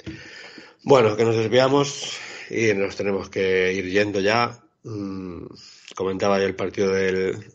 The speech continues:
jueves que viene en Euroliga contra el Estrella Roja. Ojito, antes vendrá el partido del Gerona este fin de semana, domingo. Lo comentaremos, José, en su momento. Esperemos ganar.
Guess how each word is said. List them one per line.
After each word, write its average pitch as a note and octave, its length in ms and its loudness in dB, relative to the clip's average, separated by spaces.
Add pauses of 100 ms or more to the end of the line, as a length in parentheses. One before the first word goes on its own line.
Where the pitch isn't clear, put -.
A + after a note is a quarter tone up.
(160)
jueves G#2+ 360 0
que G#2+ 120 0
viene G2+ 180 4
en G2 80 2
Euroliga G2+ 420 2
contra G2 440 0
el F#2+ 180 -2
Estrella G2+ 280 0
Roja. D#3+ 540 2 (540)
Ojito, F#3+ 920 4
antes B2 340 2
vendrá G#2 320 2
el G2+ 100 -2
partido G#2+ 480 2
del G2 460 0
Gerona A2 400 0
este G#2+ 240 -4
fin A2 120 -6
de G2+ 60 -4
semana, G2+ 380 -2
domingo. G2+ 580 -2 (460)
Lo G#2 100 -4
comentaremos, G2+ 680 0
José, B2+ 520 0 (580)
en G#2+ 200 -4
su A2 100 -6
momento. B2 580 2
Esperemos G2+ 480 0
ganar. A2+ 500 0